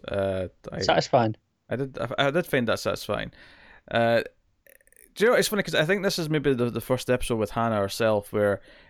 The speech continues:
Speaker 1: everything she's doing, I'm not necessarily seeing as being healthy. Like, I'm seeing a lot of what she's doing in this episode is almost her trying to mask how she actually feels about things.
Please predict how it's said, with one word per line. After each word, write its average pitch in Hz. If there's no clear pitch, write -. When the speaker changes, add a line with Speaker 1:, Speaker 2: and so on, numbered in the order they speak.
Speaker 1:
everything 185
she's 160
doing, 131
I'm 120
not 135
necessarily 139
seeing 120
as 107
being 110
healthy. 139
Like, 127
I'm 127
seeing 160
a 156
lot 139
of 123
what 127
she's 120
doing 117
in 113
this 110
episode 107
is 120
almost 151
her 131
trying 120
to 117
mask 110
how 113
she 110
actually 101
feels 110
about 117
things. 135